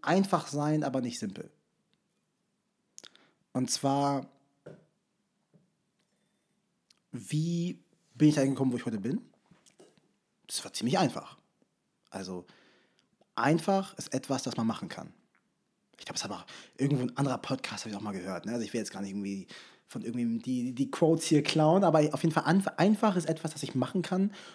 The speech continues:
und simpel ist halt ein bisschen die Umsetzung. Und simpel hängt von, von der Person sehr, sehr stark ab. Ja, also einfach,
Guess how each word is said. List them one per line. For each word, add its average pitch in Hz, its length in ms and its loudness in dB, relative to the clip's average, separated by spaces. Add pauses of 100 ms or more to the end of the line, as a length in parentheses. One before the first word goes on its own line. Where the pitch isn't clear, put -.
(140)
und 135 180 0
simpel 185 340 6
ist 151 260 0
halt 139 340 -2 (720)
ein - 40 -18
bisschen - 200 0
die 123 100 -2
Umsetzung. 147 500 2 (140)
Und 123 160 -6
simpel 180 320 2
hängt 151 340 0
von, 135 720 -2
von 127 560 -6
der 127 100 -4
Person 135 640 2
sehr, 123 340 0
sehr 110 140 0
stark 98 280 -8
ab. - 220 -14 (480)
Ja, 123 80 -6
also 123 180 -4
einfach, 185 600 -2